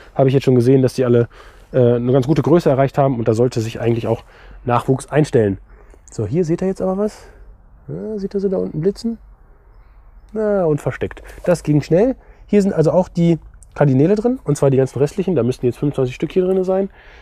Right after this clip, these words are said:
Ähm, man sieht von denen, ja, am Anfang hat man sie alle gesehen. Und dann ist dieses Hornkraut hier. Hier sieht man jetzt ganz gut, dass es wirklich das Raue ist, ähm, weil unten die Stängel einfach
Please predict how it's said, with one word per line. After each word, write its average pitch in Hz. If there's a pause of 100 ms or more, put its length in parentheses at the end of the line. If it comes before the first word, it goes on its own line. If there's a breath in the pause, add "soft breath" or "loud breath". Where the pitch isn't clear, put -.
(160 soft breath)
Ähm, 151 (180)
man 175
sieht 208
von 175
denen, 175 (320)
ja, 104 (300)
am 143
Anfang 170
hat 175
man 127
sie 113 (120)
alle 220
gesehen. 226 (640 soft breath)
Und 135
dann 185
ist 151
dieses 131
Hornkraut 175
hier. 175 (920 soft breath)
Hier 175
sieht 175
man 165
jetzt 151
ganz 147
gut, 175
dass 156
es 143
wirklich 160
das 117
Raue 165
ist, 170 (600 soft breath)
ähm, 143
weil 131
unten 131
die 127 (240)
Stängel 131
einfach 120